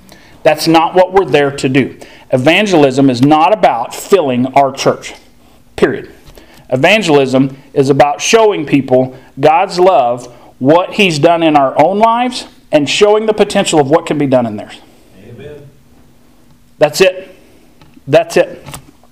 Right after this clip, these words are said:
Speaker 1: But it requires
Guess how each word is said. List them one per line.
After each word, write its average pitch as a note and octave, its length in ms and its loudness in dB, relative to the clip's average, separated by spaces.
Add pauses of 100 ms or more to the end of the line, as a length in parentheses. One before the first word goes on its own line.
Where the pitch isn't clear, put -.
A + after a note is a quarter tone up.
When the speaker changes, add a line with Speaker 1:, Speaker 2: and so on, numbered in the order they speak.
(2000)
Speaker 1:
But F#3 120 0
it F#3 80 -10
requires G3 800 -2